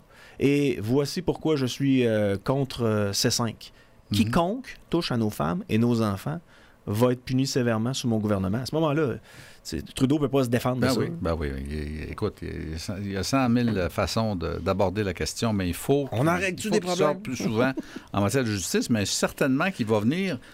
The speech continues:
Speaker 2: à ton show éventuellement. Tu vas pouvoir lui parler, tu lui poseras la question, tu diras qu'il y a des préoccupations sérieuses dans la population par rapport à la position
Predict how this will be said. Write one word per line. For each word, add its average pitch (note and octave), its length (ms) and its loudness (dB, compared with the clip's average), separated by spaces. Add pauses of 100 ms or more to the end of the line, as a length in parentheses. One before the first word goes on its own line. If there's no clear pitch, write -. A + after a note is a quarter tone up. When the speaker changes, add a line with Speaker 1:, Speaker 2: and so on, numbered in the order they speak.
(180)
Speaker 2:
à E2 80 -2
ton F#2 220 0
show F3 200 2
éventuellement. G#2+ 720 0 (240)
Tu - 80 -14
vas F#2+ 60 -6
pouvoir G#2 180 -2
lui F#2+ 140 -2
parler, E2 320 -2
tu - 160 -10
lui D2+ 40 -12
poseras D2 260 -8
la C#2 60 -8
question, - 360 -8
tu - 180 -14
diras E2+ 240 -4
qu'il D#2+ 140 -8
y - 20 -6
a - 20 -6
des D2+ 60 -4
préoccupations D#2+ 800 -6
sérieuses B2 540 0
dans A#2 100 -2
la G2+ 80 0
population G2 560 -4
par C3 120 -4
rapport A2+ 380 -2
à G#2 60 0
la E2 120 -2
position E3+ 640 0